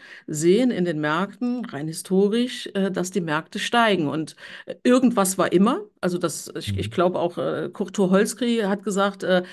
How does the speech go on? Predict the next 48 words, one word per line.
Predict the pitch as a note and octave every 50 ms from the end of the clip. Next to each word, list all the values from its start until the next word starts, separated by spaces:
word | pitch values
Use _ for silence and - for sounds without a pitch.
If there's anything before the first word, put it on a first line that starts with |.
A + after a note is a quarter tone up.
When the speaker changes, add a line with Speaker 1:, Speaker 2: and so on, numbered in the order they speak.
| - _
Speaker 1:
irgendwas | - A3+ A#3+ B3 G#3+ F#3+ F#3+ G3 F#3+
ist | - G3 F#3 F#3
immer | F3 G#3 A3+ B3+ B3 A3
und | G3+ G#3
das | F#3+ F#3 F#3
ist | F#3 G3 -
auch | - -
auf | E3+ F3+ F3+
der | - F3+
Börse | D3 F3 F3 F#3 G3 F3+ E3+
so | C#3+ D#3+
oder | D3+ D#3 D3 -
an | - F3+
der | F3+ F3
Börse | F3 - C#3 B2+ B2+ - C#3+ C#3+
so. | C#3 C#3+ B2+ B2+ B2+ F#3 - - - - - - _
Und, | - G3 G3 F#3+ F#3 F#3
äh, | F#3
alles, | F3 F3+ F3 - - - F#3+ A3 G#3+ - -
was | G3 F#3 -
wir | G#3 F#3
bisher | F#3+ F3+ F3+ - F3 D#3 D#3
hatten, | F3+ G3+ G#3 - D#4 C#4
wir | G#3 F3
hatten | F3+ F#3 F#3 F#3+
ja | F3+ E3+
auch, | D#3 D#3+ E3 E3 - -
äh, | F3 F3 -
wir | E3+ E3+
sind | F3+ F#3+ F#3
ja | G3+ F3+
live | E3 D#3+ D#3+ G3+ C4+ - -
gegangen | - B3+ F#3+ G#3+ G#3 G#3 G#3 G3 F3+
vor | F#3 - - A3 G#3+ -
Corona. | - G#3+ F#3+ E3+ D3 D#3+ D#3+ F3 F#3 A3 C4 D#4 F4+ - _ - - - - - - -
Also | F3+ F3+ F3+ F3+
pünktlich | - - C#4 D4 E4 F4 F4+ - B3 A#3 A#3+ A#3 - -
zum | - A#3 G#3 G3
ersten | - F3+ F#3+ G3+ G3+ - G#3+ F#3+
Corona-Rücksetzer, | - G3+ F3+ F3+ F3+ G3+ A3 A3 G#3 G3+ F#3+ G3 G3 F#3+ - - F#3 F#3+ F#3 F#3 - F3+ D3
als | C#3 E3+ F3+ F3+
die | - F#3
Märkte | F3 E3 E3+ F3+ F#3 - F3+
wirklich | F3+ F3+ F3+ E3 - - -
eingebrochen | D#3+ F3 F#3 G3 F#3 F#3+ - D#3+ - F3 E3
sind, | D#3 F3 E3+ D#3
waren | E3+ E3 E3 E3+
wir, | D#3+ F3 F3 F#3 F#3 F#3